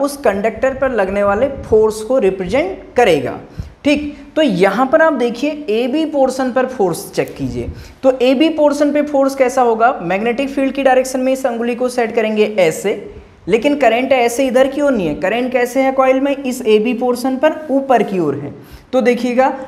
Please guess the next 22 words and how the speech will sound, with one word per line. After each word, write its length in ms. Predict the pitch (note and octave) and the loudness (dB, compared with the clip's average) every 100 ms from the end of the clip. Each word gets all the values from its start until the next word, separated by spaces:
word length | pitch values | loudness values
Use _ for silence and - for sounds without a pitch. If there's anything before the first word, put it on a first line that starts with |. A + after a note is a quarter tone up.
| - | -8
मैं 200 | F3+ A#3+ A#3 - | -2 -2 -2 -4
इस 180 | B3+ B3+ | -4 0
current 360 | A#3+ A3+ A#3 B3+ | 2 2 0 0
को 100 | B3 | 0
ऊपर 340 | A3 - A#3+ | 0 2 2
ले 140 | B3 B3 | 4 4
जाऊंगा, 320 | C4 C#4 C4+ | 2 2 2
magnetic 420 | G#3 F#3 F#3+ G3+ | 2 0 -2 -4
field 160 | A#3 A3+ | -2 0
इधर 220 | A3+ A#3 | 0 0
ही, 80 | B3 - - - | -2 -8 -16 -2
तो 80 | B3 | 0
मैंने 220 | A#3+ B3+ C4 - | 2 0 -2 -2
ऐसे 340 | C#4 C#4+ D4 | -2 0 0
हाथ 220 | C4 G3+ D#3+ | 2 2 0
set 280 | - C3 - | 0 -4 -4
किया, 240 | B2 G2 - - | -10 -10 -14 -8
ये 120 | D#3+ F3+ | -2 0
समझिए 640 | F#3+ F#3 F3+ B3+ A#3 - - | 0 -2 0 -2 -2 -14 -2
magnetic 420 | D3 F3+ G#3 A#3+ | 2 2 2 2
field 180 | B3+ B3 | 0 -2
इधर, 300 | B3 C4 | 2 2